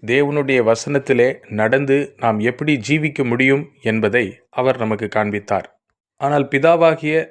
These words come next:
தேவனுடைய விருப்பத்தின்படி தம்முடைய அந்த பரிசுத்தமான வாழ்க்கையை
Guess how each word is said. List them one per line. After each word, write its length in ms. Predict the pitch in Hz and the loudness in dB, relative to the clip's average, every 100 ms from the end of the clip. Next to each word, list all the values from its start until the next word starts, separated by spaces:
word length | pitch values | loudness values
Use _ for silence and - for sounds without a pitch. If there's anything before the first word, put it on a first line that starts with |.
| 117 | -8
தேவனுடைய 680 | 107 139 143 143 139 139 135 | 0 0 0 -2 0 2 2
விருப்பத்தின்படி 880 | 110 135 139 135 120 104 101 104 92 - _ _ _ | 0 -4 -2 -2 0 0 0 0 -4 -10 _ _ _
தம்முடைய 540 | 147 175 180 165 160 - | -2 0 2 4 2 0
அந்த 180 | 131 123 | -4 -2
பரிசுத்தமான 880 | 120 131 - 143 131 127 123 120 101 - | -2 -4 -10 -8 -2 0 2 -2 -2 -10
வாழ்க்கையை 680 | 107 110 120 117 107 113 92 | 0 2 2 -2 -2 0 -2